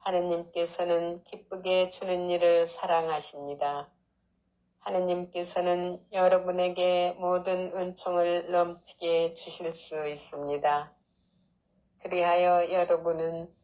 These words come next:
언제나 모든 면에서 모든 것을 넉넉히 가져 온갖 선행을 넘치도록 할 수 있게 됩니다. 이는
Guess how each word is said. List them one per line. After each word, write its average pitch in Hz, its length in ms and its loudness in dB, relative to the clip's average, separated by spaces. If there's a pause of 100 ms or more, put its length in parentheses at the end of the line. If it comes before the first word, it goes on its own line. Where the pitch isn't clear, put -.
(240)
언제나 180 600 4
모든 180 520 0
면에서 180 880 2
모든 185 500 0
것을 175 640 0 (120)
넉넉히 180 720 0
가져 165 600 2 (400)
온갖 175 600 2 (140)
선행을 175 720 0
넘치도록 180 840 0
할 190 160 -4
수 - 240 -8
있게 160 520 -4
됩니다. 143 680 -4 (1160)
이는 185 320 0